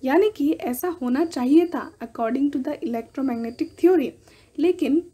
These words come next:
असल में ऐसा नहीं होता है। Atom जो होते हैं वो काफ़ी stable होते हैं, तो इसलिए Rutherford Motel ये explain नहीं कर पाता कि atom stable क्यों है, क्योंकि उन्होंने जो theory दिया उनके हिसाब से,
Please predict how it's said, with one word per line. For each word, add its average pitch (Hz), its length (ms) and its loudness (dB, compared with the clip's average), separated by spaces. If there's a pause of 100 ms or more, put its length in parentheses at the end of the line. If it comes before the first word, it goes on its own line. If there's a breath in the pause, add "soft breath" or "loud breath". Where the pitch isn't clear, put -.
(120)
असल 269 300 0
में 381 120 4
ऐसा 247 340 -6
नहीं 247 300 0
होता 226 300 -4
है। 233 200 -2 (1000 soft breath)
Atom 381 380 0
जो 381 120 4
होते 269 220 0
हैं 294 60 0
वो 339 140 4
काफ़ी 294 380 2
stable 247 480 -4
होते 220 260 -8
हैं, 214 300 -14 (360 soft breath)
तो 277 80 0
इसलिए 349 640 4 (180)
Rutherford 339 540 0
Motel 277 420 2
ये 269 180 0
explain - 680 0
नहीं 247 200 2
कर 302 180 2
पाता 311 360 -2
कि 311 220 -4
atom 269 500 -4
stable 262 560 -2 (120)
क्यों 330 240 4
है, 359 220 -4 (400 loud breath)
क्योंकि 339 440 2
उन्होंने 311 440 4
जो 339 140 4
theory 294 440 -2
दिया 262 420 -6
उनके 285 320 0
हिसाब 285 400 0
से, 233 420 -4